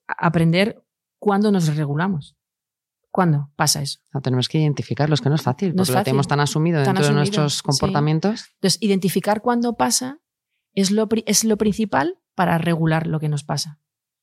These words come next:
Speaker 1: Y esto es como cuando vas con un niño pequeño, ¿no? Sabes que el niño pequeño, cuando vayas a la compra, cerca de la hora de la comida, te va a pedir comprar esto, pues hay que anticiparse.
Speaker 2: Claro.
Speaker 1: Entonces le dices, "Mira, sé que va a pasar esto, no sé qué, ya sabemos, ya hemos quedado en que esto no lo vamos a comprar, no sé qué",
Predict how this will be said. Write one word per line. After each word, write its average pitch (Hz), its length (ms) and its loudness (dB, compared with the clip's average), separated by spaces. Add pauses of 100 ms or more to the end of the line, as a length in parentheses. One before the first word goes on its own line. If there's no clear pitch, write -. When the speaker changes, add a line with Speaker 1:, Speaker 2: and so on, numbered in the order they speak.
(160)
Speaker 1:
Y 190 140 0
esto 185 160 0
es 214 100 -2
como 196 220 0
cuando 165 220 0
vas 175 380 0
con 190 160 0
un 185 40 2
niño 175 220 2
pequeño, 160 380 0
¿no? 220 220 -6
Sabes 233 320 0
que 254 80 -2
el 233 60 2
niño 220 140 0
pequeño, 180 340 0
cuando 170 220 -2
vayas 208 320 2
a 202 380 0
la 196 160 -2
compra, 151 580 0
cerca 196 280 0
de 196 100 2
la 196 100 2
hora 196 100 2
de 185 60 0
la 185 100 2
comida, 196 360 0
te 196 100 -4
va 185 80 -2
a 185 40 -4
pedir 185 220 -2
comprar 180 420 -2
esto, 254 320 -2
pues 185 140 -2
hay 185 100 -4 (200)
que 240 80 2
anticiparse. 214 680 0 (240)
Speaker 2:
Claro. 143 320 2
Speaker 1:
Entonces 202 320 -2
le 202 80 4
dices, 170 380 0
"Mira, 180 340 0
sé 247 300 0
que 247 80 -4
va 220 80 2
a 202 40 2
pasar 202 240 0
esto, 226 220 0
no 214 100 2
sé 196 140 -2
qué, 240 260 0
ya 196 120 0
sabemos, 240 380 -2
ya 233 40 -2
hemos 208 160 0
quedado 226 280 2
en 262 60 -4
que 220 60 -2
esto 214 160 -2
no 208 80 2
lo 202 60 0
vamos 190 180 0
a 202 60 -4
comprar, 247 400 0
no 214 80 0
sé 202 120 -4
qué", 247 200 -2